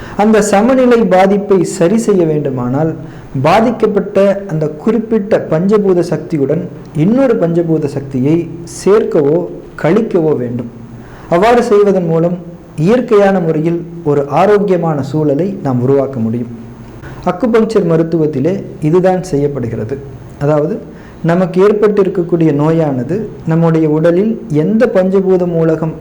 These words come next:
பாதிப்படைந்துள்ளதால் வந்திருக்கிறது என்பதை சரியாக கணித்து, அதனுடன் எந்த பஞ்சபூத சக்தியை இணைக்க வேண்டும் அல்லது கழிக்க வேண்டும் என்று தீர்மானித்து, அதற்குரிய அக்குபங்க்சர் புள்ளிகளை தூண்டுவதன் மூலம் அதனை செய்வதே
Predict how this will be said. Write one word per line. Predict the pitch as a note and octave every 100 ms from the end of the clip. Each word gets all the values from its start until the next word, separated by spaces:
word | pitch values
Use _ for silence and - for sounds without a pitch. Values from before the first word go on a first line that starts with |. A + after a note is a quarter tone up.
| C3
பாதிப்படைந்துள்ளதால் | D3+ F3+ G3 F3+ E3 E3 D#3+ D#3 D#3+ D3+
வந்திருக்கிறது | C3+ D3 D3+ D3+ C#3+ C#3
என்பதை | C#3 C3+ C3+ C#3 C3+
சரியாக | - C3+ D3+ D#3 D3+
கணித்து, | C3 B2+ C3 B2+ D#3+ A3 - - - - -
அதனுடன் | F#3 A3+ A3 A3 A3+ - -
எந்த | D3+ F#3+ A#3+
பஞ்சபூத | A#3+ G3 G3 G#3 G3 F#3+
சக்தியை | F3+ E3+ F3 E3 F3 E3+ -
இணைக்க | D3+ F#3+ G#3 G3
வேண்டும் | F3+ E3+ E3+ F3+ -
அல்லது | - D#3 D#3 D3
கழிக்க | - E3 A3 A3
வேண்டும் | G3 F3 E3 D#3
என்று | C#3 C3
தீர்மானித்து, | C3 D#3 D#3+ C#3+ B2 A#2+ F3+ A3 - - -
அதற்குரிய | F3 G#3 A3 C4+ A3+ G#3+ - -
அக்குபங்க்சர் | - B3 A3+ G#3+ G3 F3+
புள்ளிகளை | E3 F3 E3 D#3 C3+ -
தூண்டுவதன் | F#3+ G3+ F#3+ D#3 C#3
மூலம் | B2+ D3+ A3
அதனை | C#3+ C#3+ D3 C3+
செய்வதே | C3 D#3 D3 C#3 F#3+